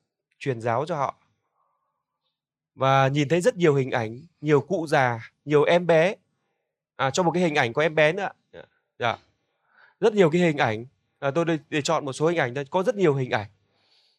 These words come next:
Và chúng ta tưởng tượng, biết đâu đến ngày nào đó, mình cũng có thể là ở trong đó, hoặc là có thể là con em của mình.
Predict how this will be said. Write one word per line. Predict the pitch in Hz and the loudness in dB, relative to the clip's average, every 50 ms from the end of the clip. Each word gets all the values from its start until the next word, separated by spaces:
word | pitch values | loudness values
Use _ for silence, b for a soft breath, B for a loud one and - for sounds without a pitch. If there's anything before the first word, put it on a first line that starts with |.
| _ _ _ | _ _ _
Và | - 151 | -4 -2
chúng | 156 226 | -2 2
ta | 202 240 | 2 2
tưởng | - - 196 156 139 | 2 4 2 2 4
tượng, | 139 208 196 - - _ _ _ _ _ _ _ _ | 4 4 2 2 -2 _ _ _ _ _ _ _ _
biết | 190 254 196 | -2 2 4
đâu | 240 226 | 6 6
đến | 214 226 240 | 6 6 4
ngày | 226 202 175 165 | 4 4 4 6
nào | 156 151 147 | 4 4 4
đó, | 147 147 156 180 220 269 - _ _ _ _ _ b b b b b b b b b _ _ _ _ _ _ | 4 4 4 2 0 -2 -6 _ _ _ _ _ b b b b b b b b b _ _ _ _ _ _
mình | - 170 175 185 180 170 | -2 4 4 4 4 4
cũng | 156 220 226 | 0 0 0
có | 247 | 0
thể | 240 202 165 143 147 | 2 4 4 4 4
là | 156 160 160 160 160 160 - _ _ _ _ _ _ _ _ _ _ _ | 4 4 4 4 2 0 -4 _ _ _ _ _ _ _ _ _ _ _
ở | - 147 | 0 0
trong | 135 - 220 214 | 0 0 -2 0
đó, | 214 196 214 349 - _ _ _ _ _ | 0 0 -2 -2 -6 _ _ _ _ _
hoặc | 175 170 175 202 | -6 -2 0 0
là | 202 | 2
có | 190 247 | 2 2
thể | 214 180 | 2 4
là | 165 175 165 | 4 4 2
con | - 233 240 233 | 2 0 0 2
em | 240 247 233 | 2 0 0
của | - 170 | -2 -4
mình. | 156 175 170 123 | -2 -2 -2 -2